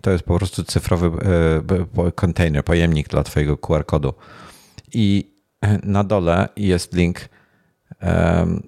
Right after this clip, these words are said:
wycofaj pozwolenie na procesowanie danych osobistych.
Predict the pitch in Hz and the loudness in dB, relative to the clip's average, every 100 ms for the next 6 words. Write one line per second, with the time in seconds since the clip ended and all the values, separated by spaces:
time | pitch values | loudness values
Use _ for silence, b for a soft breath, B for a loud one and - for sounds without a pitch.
0 | - _ - - 101 131 - 160 123 107 | -16 _ -16 -6 -2 0 0 -2 0 0
1 | - 110 92 98 95 95 92 90 87 82 | 0 0 2 2 2 2 2 2 2 2
2 | - 92 92 - 78 80 80 73 73 73 | 0 -2 0 0 2 2 2 2 2 0
3 | 78 67 64 - - - | -2 -4 -6 -8 -12 -14